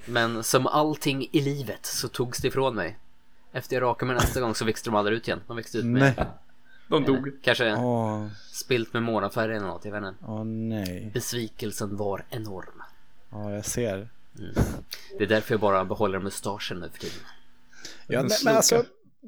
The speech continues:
Speaker 2: det känns nice för jag är trettio. Jag känner mig rätt. Jag är klar.
Speaker 3: Mm.
Speaker 1: <laughs> Du är
Speaker 3: Klar med
Speaker 1: färdig med livet.
Speaker 3: tjugoårsåldern.
Speaker 2: Ja, jag är färdig.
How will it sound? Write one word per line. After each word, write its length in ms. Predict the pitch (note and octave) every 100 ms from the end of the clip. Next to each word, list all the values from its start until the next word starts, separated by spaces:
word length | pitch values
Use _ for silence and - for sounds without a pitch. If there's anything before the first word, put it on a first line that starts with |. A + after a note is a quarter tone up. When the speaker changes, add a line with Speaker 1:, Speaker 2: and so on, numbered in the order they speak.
| G3 - D#3
Speaker 2:
det 120 | D3 D#3+
känns 260 | D3+ -
nice 400 | D3 D#3 A2+ -
för 100 | -
jag 60 | B2+
är 40 |
trettio. 300 | - A#2+ -
Jag 140 | A#2 B2+
känner 220 | D#3 D3+
mig 120 | C3
rätt. 400 | A2+ - - - -
Jag 120 | C3+
är 300 | A#2+ G#2+ G2
klar. 340 | - F#2+ F#2+ - _ _ _ -
Speaker 3:
Mm. 180 | E3+ F#3 - _ _ - -
Speaker 1:
<laughs> 180 | - F#2 - - - - - - -
Du 60 | F3+
är 40 |
Speaker 3:
Klar 20 |
med 100 | E3
Speaker 1:
färdig 260 | - D3 C3+
med 100 | F#3+
livet. 140 | D3
Speaker 3:
tjugoårsåldern. 400 | C3+ B2 C3 A#2+ A2+ B2+ - - -
Speaker 2:
Ja, 320 | D3+ D3+ D3 C3
jag 200 | C#3+ E3
är 60 |
färdig. 380 | - A2+ G2 G2